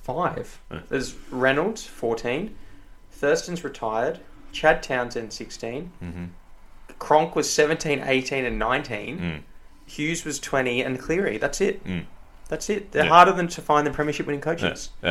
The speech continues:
Speaker 2: Yeah.
Speaker 1: Yep. Well, there we go.
Speaker 2: Yeah.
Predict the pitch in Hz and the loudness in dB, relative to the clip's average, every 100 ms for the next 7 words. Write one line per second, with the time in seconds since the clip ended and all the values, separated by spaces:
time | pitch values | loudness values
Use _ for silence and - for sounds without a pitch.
0 | - - - - - - - - - - | 4 4 2 -8 -12 -12 -12 -14 -14 -14
1 | - - - - - - 98 - - - | -14 -16 -16 -18 -14 -8 -8 -8 -14 -14
2 | - - - - - 113 110 107 101 92 | -6 -4 -4 -6 -4 4 6 8 4 2
3 | - 80 | 2 2